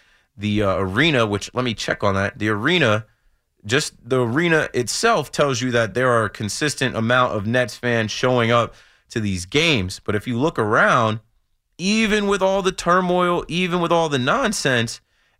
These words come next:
it seems like, oh, nope, it was a hundred percent capacity again tonight. You know,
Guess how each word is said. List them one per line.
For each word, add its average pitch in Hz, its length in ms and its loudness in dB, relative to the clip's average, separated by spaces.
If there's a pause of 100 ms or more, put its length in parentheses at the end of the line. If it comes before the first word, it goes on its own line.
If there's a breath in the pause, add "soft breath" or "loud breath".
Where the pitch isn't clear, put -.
it 147 200 -2
seems 208 560 -2
like, 127 300 0
oh, 165 160 2
nope, 170 200 -2
it 147 40 0
was 135 120 2
a 131 40 2
hundred 156 220 0
percent 147 260 -2
capacity 139 540 0
again 123 280 0
tonight. 107 360 -2 (1700)
You 101 120 -6
know, 92 160 -6